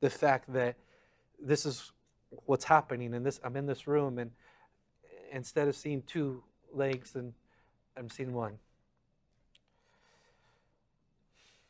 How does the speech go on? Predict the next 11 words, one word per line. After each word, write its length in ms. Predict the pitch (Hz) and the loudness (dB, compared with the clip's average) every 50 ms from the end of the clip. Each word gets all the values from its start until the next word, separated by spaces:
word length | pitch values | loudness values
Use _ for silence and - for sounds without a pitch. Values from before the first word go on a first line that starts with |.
| _ _ _ _ _ _ | _ _ _ _ _ _
And 160 | - 135 143 | -6 -6 -6
so 140 | - - 170 | 4 6 8
it's 120 | 156 147 - | 8 8 8
hard 220 | - 175 175 160 | 8 8 10 10
to 60 | 156 | 8
focus 480 | - - - 175 170 165 - 147 - - | 6 8 8 8 8 8 4 2 2 2
on 100 | 147 139 | 0 0
the 80 | 135 | 0
conversation 800 | 127 - 165 156 143 135 131 - - 170 170 151 - - 139 131 | 0 2 2 2 4 2 0 2 2 2 2 2 0 -2 -2 2
when 140 | 127 131 127 | 2 4 4
I'm 220 | 127 123 123 123 | 4 2 2 -2